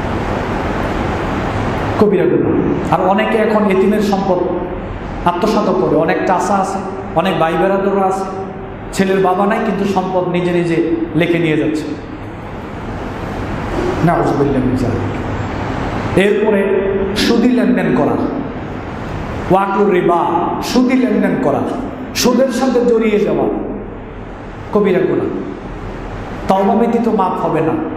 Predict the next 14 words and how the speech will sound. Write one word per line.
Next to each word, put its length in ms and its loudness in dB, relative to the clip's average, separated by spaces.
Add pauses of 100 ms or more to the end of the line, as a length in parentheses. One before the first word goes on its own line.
(140)
ইবাদতের 500 2
মাধ্যমে 460 0
মাফ 360 0
হবে 160 0
না, 100 0 (3750)
এটা 120 4
কবিরা 380 4
গুনাহ। 260 4 (1700)
ঘুষের 280 4
সাথে 360 2
জড়িয়ে 320 4
যাওয়া 220 2 (200)
কবিরা 240 4
গুনাহ। 260 2